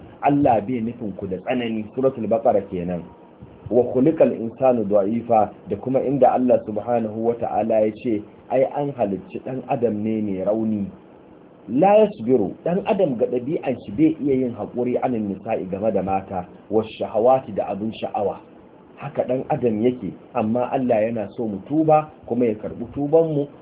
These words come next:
kuma duk wanda yake saɓa wa Allah to ya daina abin da yake yi.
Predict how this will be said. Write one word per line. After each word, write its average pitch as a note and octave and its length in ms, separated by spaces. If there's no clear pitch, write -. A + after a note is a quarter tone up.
kuma B2 340
duk C#3 260
wanda D#3 300
yake A#2+ 400
saɓa G#2 340
wa F2+ 140
Allah G#2+ 340
to G#2+ 100
ya F#2+ 120
daina G#2+ 320
abin G2 240
da F#2+ 80
yake F#2 260
yi. E2+ 240